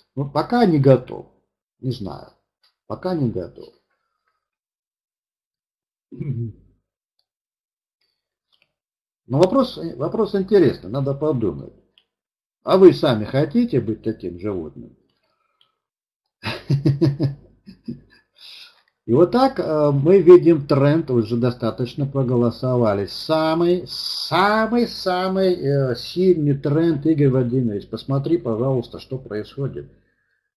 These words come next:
Давать возможность брать микрофон. Вот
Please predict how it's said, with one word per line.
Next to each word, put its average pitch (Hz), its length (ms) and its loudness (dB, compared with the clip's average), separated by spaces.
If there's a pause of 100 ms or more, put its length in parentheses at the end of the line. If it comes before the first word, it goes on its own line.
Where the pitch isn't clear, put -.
(120)
Давать 143 760 2
возможность 175 880 2
брать 147 420 -2
микрофон. 143 760 -6
Вот 120 240 -6